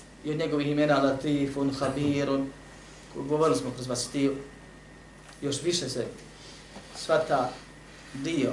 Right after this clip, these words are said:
onoga čime je Allah subhanahu wa ta'ala se opisao, od toga kako zna skrivene i sitne i najsitnije detalje i njihove mudrosti i na što,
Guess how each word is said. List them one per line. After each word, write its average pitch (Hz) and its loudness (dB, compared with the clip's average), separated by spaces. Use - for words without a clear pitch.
onoga 127 4
čime 131 -2
je 131 4
Allah 131 2
subhanahu 131 -2
wa - -
ta'ala 127 4
se - -2
opisao, 135 2
od 127 -4
toga 143 2
kako 127 0
zna 135 4
skrivene 139 0
i 120 -6
sitne 147 2
i 123 0
najsitnije 143 4
detalje 131 2
i 127 4
njihove 139 2
mudrosti 147 2
i 131 -2
na 147 6
što, 147 0